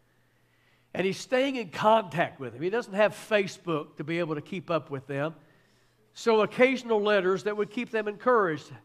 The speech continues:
What Peter would not have known is he was so inspired of God as he's writing this that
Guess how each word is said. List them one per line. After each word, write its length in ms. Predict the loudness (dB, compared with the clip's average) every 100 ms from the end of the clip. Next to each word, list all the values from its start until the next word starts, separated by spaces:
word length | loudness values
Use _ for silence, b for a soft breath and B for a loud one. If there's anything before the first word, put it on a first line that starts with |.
| _ _ _ _ _ _ _ _
What 220 | 4 4
Peter 280 | 4 2 2
would 200 | 2 2
not 160 | 2 2
have 120 | 4
known 300 | 4 6 4
is 180 | -2 -4
he 100 | -8
was 160 | -8
so 320 | -6 0 2 2
inspired 760 | -4 -10 -2 2 4 2 0
of 120 | -4
God 240 | 0 0 0
as 120 | -4
he's 180 | -10 0
writing 380 | 4 4 2
this 260 | -4 -4 -4
that 160 | -12